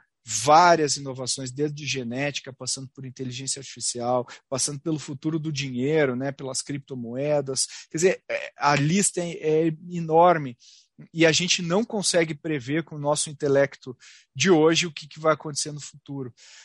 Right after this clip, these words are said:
Ah, e um exemplo disso, se a gente pegar alguns, alguns negócios, né, pega o Tinder, por exemplo, que é uma, é uma ferramenta pra encontrar pessoas. O Tinder, ele só é possível porque ele é a confluência da ge-, mobilidade, da geolocalização,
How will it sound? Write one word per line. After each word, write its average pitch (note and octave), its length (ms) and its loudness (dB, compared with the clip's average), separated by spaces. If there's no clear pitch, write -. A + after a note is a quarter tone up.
Ah, B2+ 460 4
e D#3 80 -2
um F#3+ 100 2
exemplo F3+ 400 2
disso, F3 320 -4
se F#3 60 -4
a E3+ 40 -8
gente - 100 -8
pegar D#3+ 220 2
alguns, D#3+ 440 0
alguns D3+ 520 -8
negócios, C#3 600 2
né, C#3+ 80 -8
pega D3 240 -4
o C3+ 60 -10
Tinder, D#3 480 -4
por D3+ 140 -10
exemplo, D3 400 -4
que - 80 -16
é D3+ 40 -6
uma, C#3+ 240 -6
é B2+ 60 0
uma C3+ 160 -2
ferramenta C3+ 360 -4
pra C#3+ 140 -8
encontrar C#3 500 0
pessoas. E3+ 600 -2
O G3 80 -6
Tinder, A3 500 2
ele F#3+ 200 2
só - 180 4
é F3 60 6
possível F#3 520 -6
porque F#3 200 -4
ele F#3 80 4
é F3+ 40 6
a F3 40 2
confluência E3 720 -2
da C#3+ 200 4
ge-, C3 160 -8
mobilidade, D3+ 800 2
da D3 140 -2
geolocalização, C#3+ 1040 -2